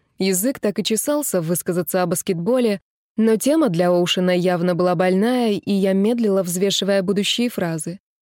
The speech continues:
Не хватало, чтобы Оушен счёл меня чёрствой. Наконец я произнесла: "Разве ты обязан играть, Оушен? Если тебе надоело, почему бы не бросить баскетбол?" Оушен усмехнулся.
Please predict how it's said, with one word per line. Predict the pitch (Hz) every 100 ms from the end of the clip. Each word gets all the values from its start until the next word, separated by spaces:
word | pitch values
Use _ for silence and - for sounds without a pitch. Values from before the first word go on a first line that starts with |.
| _ -
Не | 202
хватало, | - 214 220 208
чтобы | 208 214 196
Оушен | 208 202 214
счёл | 208 - 214
меня | 214 226
чёрствой. | 247 - 165 - 170 165 _ _ _
Наконец | 185 190 190 185 185 196
я | 185
произнесла: | 190 190 185 196 - 240 262 277 _ -
"Разве | 214 208 185 208
ты | 208
обязан | 208 202 269 294 233
играть, | 185 185 170 180
Оушен? | 180 175 - 175 180 _ _ _ -
Если | 220 220 220
тебе | 214 220
надоело, | 226 240 254 285 240 180 160 -
почему | 196 - 247 294
бы | 208
не | 214
бросить | 214 302 277 170
баскетбол?" | 180 - 240 202 175 160 185 _ _ _ _ -
Оушен | 202 208 226 220
усмехнулся. | 220 254 240 196 165 160 175 185